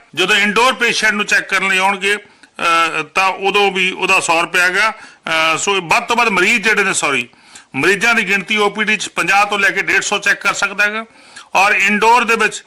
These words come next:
ਦੋ ਤੋਂ ਲੈ ਕੇ ਵੀਹ ਤੱਕ ਚੈੱਕ ਕਰ ਸਕਦਾ ਹੈਗਾ। ਇਸ ਤੋਂ ਬਿਨਾਂ ਜਿਹੜੇ ਸਾਡੇ in service ਡਾਕਟਰ ਨੇਗੇ, ਮੰਨ ਲਓ ਪਟਿਆਲਾ ਦੇ ਅੰਦਰ in service ਨੇ, ਉਹਦੀ ਟਾਈਮ ਖਤਮ ਹੋ ਗਿਆ, ਜੇਕਰ ਉਸ ਸਪੈਸ਼ਲਿਸਟ ਡਾਕਟਰ ਨੂੰ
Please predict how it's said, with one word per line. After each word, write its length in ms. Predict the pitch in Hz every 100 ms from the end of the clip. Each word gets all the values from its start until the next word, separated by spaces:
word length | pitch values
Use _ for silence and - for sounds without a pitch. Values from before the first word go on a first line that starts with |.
| -
ਦੋ 420 | 139 151 135 185
ਤੋਂ 160 | 208 208
ਲੈ 140 | 185
ਕੇ 180 | 170 196
ਵੀਹ 240 | 151 196 208
ਤੱਕ 320 | 190 - 170 - -
ਚੈੱਕ 200 | 160 -
ਕਰ 140 | 151
ਸਕਦਾ 300 | - 135 127
ਹੈਗਾ। 220 | 117 113 - - - - -
ਇਸ 180 | 208 -
ਤੋਂ 140 | 240
ਬਿਨਾਂ 380 | 226 247 247 233 - _ _
ਜਿਹੜੇ 320 | 143 165 233 226
ਸਾਡੇ 420 | 202 202 226 151 - _ _ - - - - - - - - - - - 196
in 80 | 220
service 800 | 240 233 233 247 254 - - -
ਡਾਕਟਰ 320 | 180 180 220
ਨੇਗੇ, 340 | 190 160 127 113 - - -
ਮੰਨ 240 | 156 208 220
ਲਓ 160 | 226
ਪਟਿਆਲਾ 440 | 220 175 196 208 214
ਦੇ 120 | 208
ਅੰਦਰ 320 | 196 214 208 185
in 40 |
service 380 | 180 190 190 190 -
ਨੇ, 60 | 202
ਉਹਦੀ 140 | 196
ਟਾਈਮ 300 | 202 180 196
ਖਤਮ 280 | 175 190 196
ਹੋ 140 | 165
ਗਿਆ, 240 | 180 196 208 _ - - - -
ਜੇਕਰ 360 | 117 202 214 262
ਉਸ 360 | 240 240 -
ਸਪੈਸ਼ਲਿਸਟ 540 | - 220 208 240 240 -
ਡਾਕਟਰ 280 | 196 - 220
ਨੂੰ 260 | 220 165